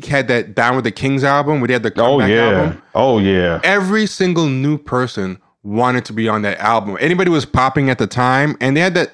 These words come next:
Speaker 1: album,
Speaker 2: Man.
Speaker 1: Down with the King. And, and remember
Speaker 2: Not,
Speaker 1: that
Speaker 2: not
Speaker 1: song?
Speaker 2: only that, all the
Speaker 1: Yeah.
Speaker 2: remixes that came from that.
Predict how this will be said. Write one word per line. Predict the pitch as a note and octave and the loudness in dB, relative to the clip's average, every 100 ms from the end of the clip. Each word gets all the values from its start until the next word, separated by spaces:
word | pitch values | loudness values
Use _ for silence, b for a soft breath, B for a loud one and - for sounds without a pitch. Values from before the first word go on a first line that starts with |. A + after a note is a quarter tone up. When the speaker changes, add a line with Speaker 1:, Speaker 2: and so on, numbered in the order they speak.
| - | -2
Speaker 1:
album, | C3 D3 | 0 2
Speaker 2:
Man. | C3+ | 2
Speaker 1:
Down | C3+ C3+ | 2 0
with | G#2+ | -2
the | |
King. | - - G3 A#2+ B - | -6 -4 -4 -6 B -2
And, | D#3+ | 0
and | - F#3 | 0 0
remember | F#3 F3+ | 0 2
Speaker 2:
Not, | - D4 | 2 2
Speaker 1:
that | |
Speaker 2:
not | D4 | 2
Speaker 1:
song? | F#3+ | 2
Speaker 2:
only | G#3 B2 | 2 4
that, | D#3+ F3 - | 2 2 0
all | C3+ F3+ | 0 2
the | C3+ | 2
Speaker 1:
Yeah. | A2 G3+ | 2 2
Speaker 2:
remixes | A3 C#3+ - A#2 | 2 2 2 2
that | A#2+ - | 2 2
came | C3 A#2+ | 0 2
from | A2+ | 2
that. | G#2+ F#2 E2 | 2 0 -2